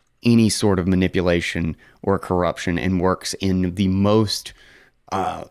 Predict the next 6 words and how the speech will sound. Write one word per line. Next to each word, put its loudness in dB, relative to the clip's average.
you -2
know, 4
extreme 2
sets -2
of -10
circumstances. -4